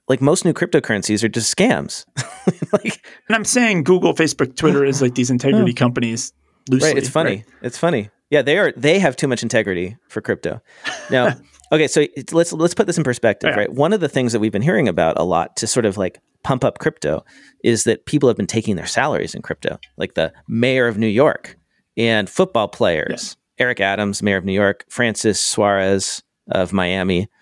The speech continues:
Speaker 1: They've been taking paychecks in Bitcoin. Deel is a global payroll company, and they are releasing data on just how many of the employees on the Deel platform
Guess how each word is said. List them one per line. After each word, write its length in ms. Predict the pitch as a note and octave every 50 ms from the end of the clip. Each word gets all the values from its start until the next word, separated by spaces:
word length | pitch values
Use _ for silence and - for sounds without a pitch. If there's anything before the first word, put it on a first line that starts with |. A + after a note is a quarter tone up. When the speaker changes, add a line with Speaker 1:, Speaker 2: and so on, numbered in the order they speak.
| _ _ _
Speaker 1:
They've 160 | _ A#2 C3 B2
been 100 | B2+ A2+
taking 200 | - B2 A2 G#2+
paychecks 400 | - - A2 - - A2 G2+ -
in 80 | G2 F#2+
Bitcoin. 440 | F#2 F#2 - - G2+ F2+ F2+ F2 E2+ - _ _ _ _ _ _ _ _ _ _
Deel 560 | _ C#3+ D#3+ G#3 F#3 A2+ F#2 G2 B2+ E3+ - _ _ _ _ _ _ _
is 200 | - A#2 A2 G2+
a 420 | G#2+ G#2 G2 G2 F#2+ F#2 G#2 A#2+ _ _ -
global 680 | - A2+ A#2+ C3 C3 B2 - A#2 G#2+ G#2 G#2 G#2+ B2 _ _ _ _ _ _ _ _ _ _
payroll 300 | - C3 C3 B2+ G2 F2+
company, 520 | - - F2 E2 - - D2 C#2+ E2+ A#2+ - _ _ _ _ _ _
and 160 | - A#2+ A#2
they 220 | B2 C#3 D3+ D#3
are 220 | C#3+ B2+ A2 G#2 - - _ _ _ _
releasing 360 | A#2+ A2 G#2 G2+ - A#2+ G#2
data 240 | F2+ E2+ F2 G2 -
on 220 | A2+ G#2 G#2 G#2
just 200 | - - B2+ -
how 180 | - - D#3+ D#3
many 300 | C3+ C3 C3 C3 C3 B2
of 240 | A2+ G2+ G2 - _
the 100 | A#2+ A2+
employees 680 | G#2 G2 - - G#2 A2 C3+ A2 G#2+ A2+ A#2+ A#2 - -
on 120 | - A2 G#2
the 100 | G2+ F#2+
Deel 240 | F2 A2+ D3 F#3+
platform 640 | G3+ - - F#2 - - - - - E2+ F2 G#2 -